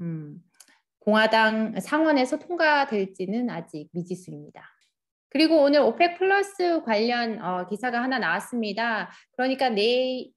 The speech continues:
아, 다음 달 사 일이죠. 다음 주 월요일 예정된 산유국 회의를 앞두고,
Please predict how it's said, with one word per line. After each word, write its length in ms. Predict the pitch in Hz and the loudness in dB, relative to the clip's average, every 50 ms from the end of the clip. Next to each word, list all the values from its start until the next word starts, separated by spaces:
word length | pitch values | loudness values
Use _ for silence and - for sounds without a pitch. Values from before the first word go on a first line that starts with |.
| _ _ _ _ _ | _ _ _ _ _
아, 180 | - 202 185 185 | -6 -4 -4 -4
다음 480 | 180 175 226 240 262 277 285 285 - - | -2 0 0 2 2 0 -2 -4 -4 -2
달 240 | 277 277 277 285 | 0 0 0 -2
사 240 | 285 - - 370 370 | -4 -4 -2 -2 -2
일이죠. 640 | 381 359 339 285 233 196 190 - 226 226 208 185 185 | -2 -2 -4 -6 -8 -8 -6 -4 -4 -2 -2 -2 -4
다음 180 | 208 208 214 233 | -6 -6 -6 -6
주 140 | 247 247 | -4 -2
월요일 540 | 202 175 180 202 226 277 311 311 311 294 254 | -2 -2 -2 -2 -2 -2 -4 -4 -4 -4 -4
예정된 800 | 226 196 196 190 214 202 202 208 208 247 285 311 339 349 359 339 | -4 -6 -4 -6 -8 -10 -8 -8 -6 -4 -4 -4 -4 -4 -6 -10
산유국 500 | - - 339 339 349 330 320 294 294 - | -10 -8 -6 -4 -4 -4 -4 -6 -6 -8
회의를 260 | 320 320 302 277 220 | -8 -6 -6 -4 -4
앞두고, 760 | 170 - - - _ _ - 202 196 - 247 262 240 185 - | -6 -6 -8 -12 _ _ -8 -8 -2 0 2 2 2 2 -2